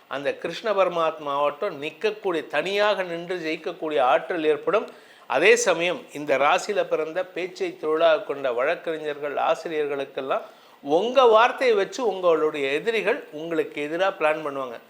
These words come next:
இ-, இ-, அதாவது கூட்டணி அமைப்பாங்க. அதனால நீங்க கொஞ்சம் கவனமா இருக்கிறது நல்லது. யாரை பத்தியும் தப்பா பேசாதீங்க, யாரை பத்தியும் எந்த விதமான காசிப்லையும் நீங்க ஈடுபடாதீங்க.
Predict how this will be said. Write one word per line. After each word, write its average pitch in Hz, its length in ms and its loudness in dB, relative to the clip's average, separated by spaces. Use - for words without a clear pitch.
இ-, 156 140 -16
இ-, 160 120 -12
அதாவது 240 460 6
கூட்டணி 269 640 2
அமைப்பாங்க. 151 520 0
அதனால 180 460 2
நீங்க 175 220 -4
கொஞ்சம் 175 420 -6
கவனமா 165 380 2
இருக்கிறது 151 360 -2
நல்லது. 143 480 -2
யாரை 180 420 6
பத்தியும் 233 580 -4
தப்பா 208 400 2
பேசாதீங்க, 185 720 -4
யாரை 165 340 4
பத்தியும் 196 600 -4
எந்த 175 300 -2
விதமான 175 420 -4
காசிப்லையும் 214 720 0
நீங்க 170 360 -6
ஈடுபடாதீங்க. 151 540 0